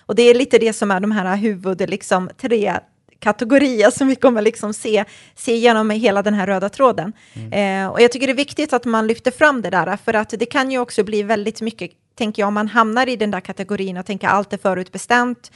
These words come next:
Speaker 1: då blir det väldigt mycket också så här, "Ah, men jag har inget eget ansvar heller", utan man sätt-, sitter lite i armarna i kors och det som sker, det sker.
Speaker 2: Mm. Och det
Speaker 1: Eh.
Speaker 2: där är väldigt farligt ur ett annat perspektiv, och det är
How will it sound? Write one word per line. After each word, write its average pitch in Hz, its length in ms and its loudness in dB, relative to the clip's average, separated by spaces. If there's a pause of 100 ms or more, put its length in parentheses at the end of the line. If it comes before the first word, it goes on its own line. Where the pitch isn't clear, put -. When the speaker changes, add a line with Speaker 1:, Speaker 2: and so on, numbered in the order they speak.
(240)
Speaker 1:
då 240 80 2
blir 247 220 2
det 247 60 6
väldigt 220 300 0
mycket 190 340 -4
också 202 280 -6
så - 100 -4
här, 185 400 2
"Ah, 208 40 2
men 208 260 -2
jag 202 220 0
har 214 140 -2
inget 196 240 -6
eget 190 280 -4
ansvar 226 440 0
heller", 196 400 -2
utan 190 340 -6
man 214 220 -6
sätt-, - 400 -2
sitter 302 280 -6
lite 277 220 -4
i 226 40 4
armarna 226 320 0
i 220 40 -2
kors - 320 0
och 190 80 -6
det 196 120 -6
som 202 160 -8
sker, 175 220 -4
det 185 100 -6
sker. 214 300 -2 (100)
Speaker 2:
Mm. 107 240 -8 (200)
Och - 180 -4
det 127 60 0
Speaker 1:
Eh. 120 40 -4
Speaker 2:
där 139 200 8
är 123 80 4
väldigt 131 640 2
farligt 107 440 -2 (280)
ur 120 140 -2
ett 117 140 -6
annat 143 340 0
perspektiv, 104 640 -10 (140)
och 113 120 -10
det 123 80 2
är 110 320 2